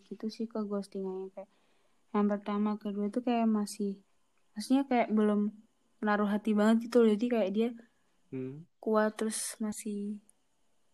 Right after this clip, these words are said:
Speaker 1: eh, mau buat ngejalanin hubungan sama cowok yang selanjutnya. Gitu
Speaker 2: Nah,
Speaker 1: sih,
Speaker 2: mungkin
Speaker 1: iya
Speaker 2: aja.
Speaker 1: sih.
Speaker 2: Mungkin kayak Lala masih belum taruh hati sepenuhnya buat cowok itu. Jadi kayak setelah di ghostingin ya dia masih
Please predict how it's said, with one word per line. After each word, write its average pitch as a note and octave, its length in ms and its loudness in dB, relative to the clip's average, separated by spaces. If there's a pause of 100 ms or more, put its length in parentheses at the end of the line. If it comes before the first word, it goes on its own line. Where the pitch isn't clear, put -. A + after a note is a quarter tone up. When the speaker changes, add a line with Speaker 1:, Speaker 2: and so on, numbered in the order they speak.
(720)
Speaker 1:
eh, G3+ 240 0
mau G3+ 240 2
buat G3+ 400 0 (320)
ngejalanin F#3+ 1120 -2
hubungan G3 320 0
sama F#3 320 -6
cowok F3+ 240 -4
yang F3+ 160 -4
selanjutnya. F3+ 640 -14 (800)
Gitu - 240 -12
Speaker 2:
Nah, C#3+ 80 -10
Speaker 1:
sih, C#3 160 -8
Speaker 2:
mungkin G#3 320 -6
Speaker 1:
iya A#3 80 -2
Speaker 2:
aja. D3 320 -2
Speaker 1:
sih. B2+ 80 -8
Speaker 2:
Mungkin C3 240 -10
kayak - 320 -12 (320)
Lala C#3+ 240 -8
masih C#3+ 320 -4 (480)
belum B2+ 240 -4
taruh B2+ 240 -4
hati B2+ 240 -4
sepenuhnya C3 480 -2
buat B2+ 240 -8
cowok B2+ 320 -4
itu. - 160 -10
Jadi C#3 240 -8
kayak B2+ 200 -6 (480)
setelah - 240 -8
di B2+ 80 -6
ghostingin D#3 480 -4
ya B2 80 -4
dia C#3+ 120 -4
masih C#3+ 320 -10